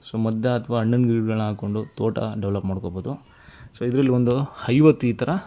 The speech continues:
ತೆಂಗಿನ ಮರಗಳಿದೆ, ತೆಂಗಿನ ಸಸಿಗಳಿದೆ. ಇದು ಐದು ವರ್ಷದ್ದೆಲ್ಲ. So, ಇದು ಬಂದು ಜನರಲ್ ಕಮ್ಯುನಿಟಿ ಪ್ರಾಪರ್ಟಿ, ಪಕ್ಕ ಕ್ಲಿಯರ್ ಟೈಟಲ್ ಇದೆ.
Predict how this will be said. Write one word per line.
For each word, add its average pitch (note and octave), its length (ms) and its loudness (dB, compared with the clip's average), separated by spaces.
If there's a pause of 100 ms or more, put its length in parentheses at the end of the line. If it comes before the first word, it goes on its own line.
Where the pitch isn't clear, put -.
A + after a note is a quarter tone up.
(240)
ತೆಂಗಿನ A#2 240 0
ಮರಗಳಿದೆ, F#2+ 520 -4
ತೆಂಗಿನ A2+ 280 -4
ಸಸಿಗಳಿದೆ. G#2 540 -4
ಇದು G#2 220 -2
ಐದು A2 160 0
ವರ್ಷದ್ದೆಲ್ಲ. F#2+ 380 -4 (720)
So, A#2+ 100 -6
ಇದು B2 100 0
ಬಂದು C3 220 2
ಜನರಲ್ A#2 320 0
ಕಮ್ಯುನಿಟಿ A#2 320 -2
ಪ್ರಾಪರ್ಟಿ, G#2 400 -4 (340)
ಪಕ್ಕ G2+ 120 -6
ಕ್ಲಿಯರ್ G#2 380 -4
ಟೈಟಲ್ G2+ 280 -4
ಇದೆ. G2+ 180 -6